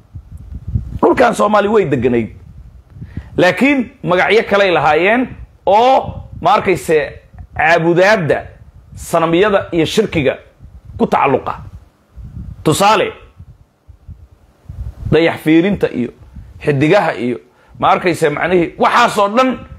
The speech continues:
casri jaahiligii aan ka keensannay. Magacyadii hore waxaa ka mid ah sida Rooble oo kale. Cunuga caawa dhalanaya, abaaraa jirta, biyo la'aanaa jirta,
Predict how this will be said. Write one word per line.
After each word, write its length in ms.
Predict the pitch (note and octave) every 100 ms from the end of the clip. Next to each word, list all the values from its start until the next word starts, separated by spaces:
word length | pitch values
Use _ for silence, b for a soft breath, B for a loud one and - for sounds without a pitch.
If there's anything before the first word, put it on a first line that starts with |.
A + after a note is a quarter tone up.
| - - -
casri 300 | E3 F3 D#3
jaahiligii 500 | F3+ F#3 A3 F3+ E3+
aan 100 | C#3
ka 80 | -
keensannay. 460 | D3 A#2+ A#2+ A2+ - - B B B -
Magacyadii 460 | E3 E3 A#3 B3
hore 140 | G3 F#3+ D#3+
waxaa 140 | E3+
ka 140 | B3+ C#4
mid 140 | F3
ah 120 | A#2 -
sida 260 | - A3 F#3
Rooble 340 | C#3+ D#3+ F3+
oo 160 | F3+ B2+
kale. 200 | - F2 - - - - - - - - - - - - - - - - -
Cunuga 320 | G#3+ A#3 G3+
caawa 300 | - G#3 G3+
dhalanaya, 560 | F#3 F#3 A3+ A#3+ B3+ C#4 - - - - -
abaaraa 440 | D#3 F3 A3 G#3+ F3+
jirta, 400 | D3 D3+ C#4 B3 - - - - - - -
biyo 260 | C3+ F3 E3+
la'aanaa 380 | G3 A3 G#3
jirta, 360 | F3 E3 -